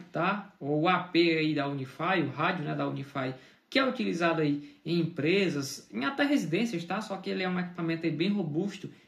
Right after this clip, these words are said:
e é interessante pra ser utilizado em empresas, escolas, enfim, em locais que tem alta densidade. É um rádio, né, de alta capacidade, destinado a locais onde a concentração de equipamentos é alta, ou seja, em cenários, como eu citei,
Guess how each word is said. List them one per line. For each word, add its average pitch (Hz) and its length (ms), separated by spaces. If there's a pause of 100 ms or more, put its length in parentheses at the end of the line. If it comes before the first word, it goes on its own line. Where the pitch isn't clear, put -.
(120)
e 143 80
é 160 40
interessante 160 460
pra 151 160
ser 156 120
utilizado 143 500
em 139 60
empresas, 147 400
escolas, 156 500
enfim, 165 320 (260)
em 147 80
locais 151 320
que 156 80
tem 147 140
alta 147 180
densidade. 147 580 (240)
É - 100
um 240 120
rádio, 220 340
né, 214 120
de 170 120
alta 190 280
capacidade, 170 840 (280)
destinado 214 640
a 233 40
locais 196 560
onde 185 180
a 175 60
concentração 233 840
de 202 80
equipamentos 180 460
é - 60
alta, 139 260
ou 165 60
seja, 135 340 (300)
em 165 100
cenários, 180 420
como 180 200
eu 175 40
citei, 180 520